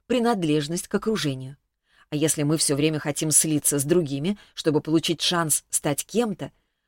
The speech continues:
то, скорее всего, нужно обратить внимание на свою уникальность. Вспомните и напишите все группы или сообщества, которым вы принадлежали и принадлежите. Это может быть круг друзей или коллег,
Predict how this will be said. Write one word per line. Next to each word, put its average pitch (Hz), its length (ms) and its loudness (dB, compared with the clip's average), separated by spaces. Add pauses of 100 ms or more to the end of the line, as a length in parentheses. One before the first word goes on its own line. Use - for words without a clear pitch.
то, 139 80 -2
скорее 165 380 2
всего, 139 380 0 (300)
нужно 196 360 2
обратить 151 380 0
внимание 170 600 -2
на 185 120 0
свою 165 340 0
уникальность. 165 720 -4 (580)
Вспомните 254 760 0
и 247 200 -4
напишите 240 580 -2
все 196 260 2
группы 170 460 2
или 156 260 2
сообщества, 147 800 -4 (380)
которым 240 440 0
вы 208 160 2
принадлежали 165 880 0
и 247 140 -4
принадлежите. 202 800 -4 (500)
Это 165 220 0
может 160 240 -2
быть 147 180 0
круг 175 280 4
друзей 151 460 4
или 185 260 2
коллег, 151 520 0